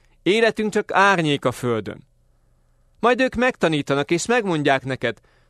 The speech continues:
tőlük származnak az értelmes szavak. Felnő-e a nád mocsár nélkül? Felnő-e a sás víz nélkül?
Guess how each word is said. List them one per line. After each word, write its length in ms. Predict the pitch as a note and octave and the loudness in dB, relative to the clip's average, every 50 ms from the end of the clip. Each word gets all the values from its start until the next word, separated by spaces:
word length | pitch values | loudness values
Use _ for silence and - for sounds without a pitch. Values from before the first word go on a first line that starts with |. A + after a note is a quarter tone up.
| _ - | _ -2
tőlük 340 | - B3+ C#4 A3+ F#3+ - | 0 0 2 0 0 -2
származnak 600 | - - E3+ D3+ D3 C#3+ D3+ D#3 C#3 C#3 C#3 - | -2 0 2 2 2 2 2 0 -2 -2 -2 -2
az 100 | C#3+ C3+ | -2 -2
értelmes 580 | D3 D3 C#3+ C3+ - - C#3 C3 B2 B2 A#2+ A2+ | 0 0 0 0 -2 -2 -2 -2 -2 -2 -4 -6
szavak. 480 | - - - A#2 G#2+ G#2 - _ _ _ _ _ _ _ _ _ _ _ _ _ _ _ _ _ _ _ _ | -6 -6 -6 -6 -6 -8 -10 _ _ _ _ _ _ _ _ _ _ _ _ _ _ _ _ _ _ _ _
Felnő-e 560 | - - F#3+ B3 C4 B3+ A#3+ G#3 F3 D#3 C#3 | 0 2 2 4 4 2 2 2 4 4 4
a 60 | C3+ C3+ | 4 4
nád 300 | C#3+ D3 C#3+ C#3 C3 C#3 | 4 4 4 4 2 2
mocsár 460 | D3 D3 C#3+ - - C#3 B2+ B2 B2 | -2 -2 -2 0 0 0 0 0 -2
nélkül? 540 | B2+ B2 A#2 A2+ G#2 - - A2+ G2 - - _ _ _ _ _ _ _ _ _ _ | -4 -6 -6 -6 -8 -10 -12 -14 -14 -14 -16 _ _ _ _ _ _ _ _ _ _
Felnő-e 560 | - - G#3 B3 C4 C4 A#3+ A3+ G3 E3+ D3+ C3+ | -2 0 2 4 4 2 2 2 2 4 2 2
a 80 | C3+ | 2
sás 440 | - - - D#3+ D3 C#3 B2+ - - | 0 0 0 2 2 0 0 -2 -4
víz 300 | C3+ D3 D#3 D3+ C#3 A2+ | -4 -2 -2 -2 -2 -4
nélkül? 560 | C3+ B2+ B2 A2 G#2 - - A2+ G#2 - - | -4 -4 -4 -4 -6 -8 -10 -12 -12 -12 -14